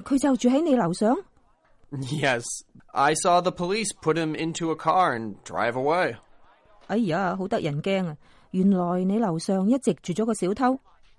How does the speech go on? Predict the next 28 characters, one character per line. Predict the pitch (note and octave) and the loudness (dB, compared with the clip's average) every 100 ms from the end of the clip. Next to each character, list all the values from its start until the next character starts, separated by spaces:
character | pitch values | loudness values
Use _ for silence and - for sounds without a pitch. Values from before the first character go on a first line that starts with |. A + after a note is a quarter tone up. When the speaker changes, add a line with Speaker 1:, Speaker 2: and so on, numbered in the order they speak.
| _ - | _ 0
Speaker 1:
誒， | B3+ | 0
Michael，bust | E4 F4 D3+ - _ _ - A#3 - - - - | 0 -2 -4 -4 _ _ 0 0 0 -14 -14 -4
呢 | D#4 | -2
個 | D#4+ | -2
詞 | - E3 C#3 | -4 -6 -4
係 | G#3 | 2
咪 | G#3 F#3+ | 2 2
只 | - A#3 | 0 2
能 | D4 D#3+ | 2 2
夠 | G3 G3+ | 0 0
話 | F#3+ F3+ | 0 0
警 | - E3+ A#3 | -2 0 2
察 | D4+ - | 2 -2
捉 | - C#4 | -4 -6
罪 | - E3+ | -2 -2
犯 | F3+ E3 G#3 | 0 0 0
呢？ | D#4 _ _ _ _ _ _ - - - | 0 _ _ _ _ _ _ -16 -14 -12
Speaker 2:
Not | B2 D#3 A#3+ | -4 0 2
at | A3 | 2
all. | E3 F3 F#2+ - - - - - - - | 4 2 0 -10 -20 -20 -20 -20 -20 -8
Anyone | F3+ A#3+ B3 A#3+ A#3+ | -4 -2 -2 -2 -4
who | G#3+ G3+ | -6 -8
catches | F#3+ F3+ E3+ D3 - | -6 -4 -4 -4 -2
someone | D3 D#3+ F#3 E3 C3 | -2 -2 -2 -4 -4
doing | D3 C#3+ B2 | -2 -2 -2
something | - C#3 D#3+ B2+ | -4 -4 -4 -6
wrong | A2 G2+ G#2 C3 F#3 G3+ _ - _ - - _ _ - | -4 -2 -2 -2 -6 -10 _ -20 _ -20 -20 _ _ -6
is | C3 | -6